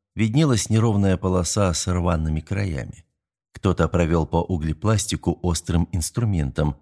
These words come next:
как когда-то ее папа распахивал плугом землю Сан-Антонио.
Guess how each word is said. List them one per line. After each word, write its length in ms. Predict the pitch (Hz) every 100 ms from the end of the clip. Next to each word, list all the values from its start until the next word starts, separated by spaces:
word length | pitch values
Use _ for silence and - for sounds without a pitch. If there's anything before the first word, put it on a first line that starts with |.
| _ _ -
как 240 | 80 -
когда-то 580 | 82 71 78 87 - 80
ее 420 | 73 80 78 73
папа 460 | - 101 85 78 -
распахивал 800 | 85 85 - - 85 92 85 78
плугом 460 | - 82 76 82
землю 480 | 87 85 78 78 69
Сан-Антонио. 960 | - 78 73 - 92 104 73 65 55